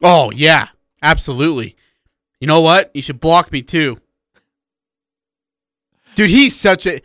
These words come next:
like, I don't know what's more annoying. Spalding calling travels, Vern Harris calling the charge,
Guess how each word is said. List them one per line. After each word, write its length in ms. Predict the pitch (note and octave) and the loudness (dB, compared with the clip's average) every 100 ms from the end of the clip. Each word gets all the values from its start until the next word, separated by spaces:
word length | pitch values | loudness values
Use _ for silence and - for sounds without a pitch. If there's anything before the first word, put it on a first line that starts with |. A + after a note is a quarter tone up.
| _ _ | _ _
like, 300 | F3+ F#3+ - _ _ _ _ _ _ | -2 -2 -6 _ _ _ _ _ _
I 80 | F#3+ | 0
don't 140 | C#4 | 0
know 100 | D4 | 2
what's 220 | B3 A3 F3+ | 0 0 -4
more 300 | G3 G3+ G3+ | -4 -2 -2
annoying. 460 | E3 D#3+ A#2 G#2+ _ _ _ _ _ _ | -2 -4 -6 -12 _ _ _ _ _ _
Spalding 680 | - - - F#3 G#3 B3 C4+ | -16 -14 -2 2 2 0 -6
calling 320 | - A3 A3 | -4 -4 -4
travels, 680 | F#3 E3+ C#3+ C3+ D3+ E3 - _ _ _ _ - | -4 0 0 0 -2 -4 -10 _ _ _ _ -6
Vern 260 | D#3 A3 | -2 0
Harris 420 | F#3+ F#3 A3+ C4 - | 0 0 0 0 -4
calling 340 | A3 G#3 G#3 | -2 0 -2
the 80 | D#3 | -6
charge, 680 | - F3+ D#3 B2 C3+ - | -4 0 2 0 -6 -16